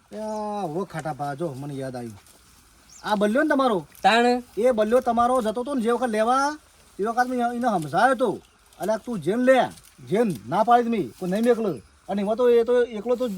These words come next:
Speaker 1: એકલો નહીં ગયો પાછો. પેલા આપણા ગામના રહ્યા ને પેલા ખા-, પેલા, પેલા શું કે મેઠોબા, આગેવાન, ઈ ઓને લઈને ગયો છે.
Speaker 2: એ મેઠિયાનું કાં લઈ ગયો આ?
Speaker 1: એ કે આગેવાન છે એટલે પેલો મેઠોબા કે, કે એ બાયડીને હું નામ એકલો કે, કે મેં ઘણો છૂટો કરી નાખ્યો ને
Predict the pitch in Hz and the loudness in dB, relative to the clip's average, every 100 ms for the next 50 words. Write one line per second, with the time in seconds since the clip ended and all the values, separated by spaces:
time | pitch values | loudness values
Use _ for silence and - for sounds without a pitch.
0 | 220 - 202 240 233 254 269 254 214 175 | -10 -10 -4 -2 -2 -4 -2 -2 -2 -2
1 | 220 185 143 - _ _ 151 190 196 175 | 0 0 -4 -8 _ _ -8 -6 -4 -2
2 | 190 185 233 262 240 175 180 175 165 185 | -2 -2 -2 -2 -4 -4 -4 -2 -4 -4
3 | 190 151 151 139 226 170 160 185 190 175 | -4 -4 -6 -4 -6 -4 -4 0 2 0
4 | 170 - 494 494 _ 143 165 202 202 123 | -2 -4 -2 -2 _ -6 0 2 2 0
5 | - - - _ _ - 156 180 196 139 | -8 -20 -20 _ _ -4 -2 -2 -4 -2
6 | 175 165 151 113 - _ - 208 196 190 | -2 -2 -4 -10 -18 _ -8 0 0 0
7 | - 320 330 302 220 190 175 190 214 - | -4 -4 -2 0 0 0 2 0 0 -8
8 | _ - 139 170 151 127 151 160 160 185 | _ -14 -12 -10 -10 -10 -10 -8 -4 0
9 | 202 196 185 170 - - 143 151 160 170 | 0 0 -4 -6 -10 -12 -8 -4 -2 0
10 | 185 196 170 - 180 185 180 160 170 175 | 0 -2 -4 -6 -2 0 0 0 0 -2
11 | 196 202 190 185 185 180 208 170 - - | -2 -2 -2 -2 -4 -2 -2 -4 -6 -4
12 | 185 175 170 180 175 190 185 196 190 190 | -4 -2 -2 -4 -4 -6 -4 -2 -2 -2
13 | 196 | -4